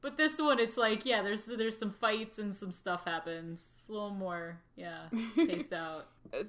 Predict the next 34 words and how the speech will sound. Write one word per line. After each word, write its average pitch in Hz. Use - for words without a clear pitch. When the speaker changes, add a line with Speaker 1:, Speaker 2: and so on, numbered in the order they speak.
Speaker 2:
in 247
volume, 320
uh, 208
in 208
volume 240
three, 202
we 185
got 185
introduced 185
to 202
Usopp, 165
and 180
in 190
this 415
one, 175
we 202
get 214
introduced 214
to 233
the 233
conflict 339
with -
Usopp. -
Speaker 1:
So 277
at 269
the 285
beginning 302
of 285
volume 285
four, 269
shit -
is 254
going 208
down, 185